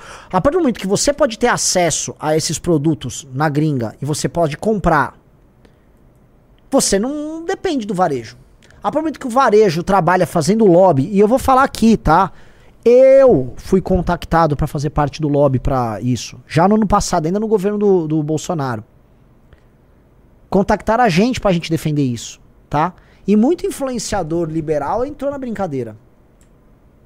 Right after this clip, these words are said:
A gente falou não. Nós falamos não.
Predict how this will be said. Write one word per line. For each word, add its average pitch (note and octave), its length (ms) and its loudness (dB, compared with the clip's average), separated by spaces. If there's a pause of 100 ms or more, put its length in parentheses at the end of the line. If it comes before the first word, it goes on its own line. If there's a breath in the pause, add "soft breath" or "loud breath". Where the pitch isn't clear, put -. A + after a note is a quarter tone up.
(960 soft breath)
A D#3 80 -4
gente B2 140 -4
falou C#3+ 160 0
não. D3 260 -4 (1700)
Nós A#2 240 -4
falamos A#2+ 300 -4
não. C#3 240 -4